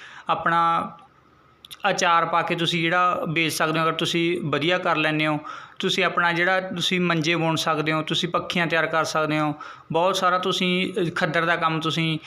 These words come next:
ਕੱਪੜੇ ਦਾ ਕੰਮ, ਜੋ ਵੀ ਤੁਹਾਨੂੰ ਕੰਮ ਆਉਂਦਾ, ਤੁਸੀਂ ਇਸ ਗਰੁੱਪ ਤਹਿਤ ਜਿਹੜਾ ਆਪਣਾ ਕੰਮ ਆ ਉਹ ਕਰ ਸਕਦੇ ਹੋ।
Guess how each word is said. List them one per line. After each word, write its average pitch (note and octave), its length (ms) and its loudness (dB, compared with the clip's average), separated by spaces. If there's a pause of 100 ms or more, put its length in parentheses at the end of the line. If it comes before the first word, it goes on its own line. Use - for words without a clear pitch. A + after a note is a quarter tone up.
(160)
ਕੱਪੜੇ E3+ 320 0
ਦਾ E3 100 2
ਕੰਮ, D#3+ 480 0
ਜੋ E3 280 0
ਵੀ A3 100 0
ਤੁਹਾਨੂੰ G#3 240 0
ਕੰਮ F3 240 0
ਆਉਂਦਾ, E3+ 180 0
ਤੁਸੀਂ F#3+ 360 -2
ਇਸ F3 160 0
ਗਰੁੱਪ E3+ 420 0
ਤਹਿਤ E3+ 300 0
ਜਿਹੜਾ F3+ 180 2
ਆਪਣਾ F3 220 0
ਕੰਮ D#3+ 260 0
ਆ D#3+ 40 2
ਉਹ F3 100 -2
ਕਰ - 140 0
ਸਕਦੇ C3 440 -2
ਹੋ। B2+ 120 -4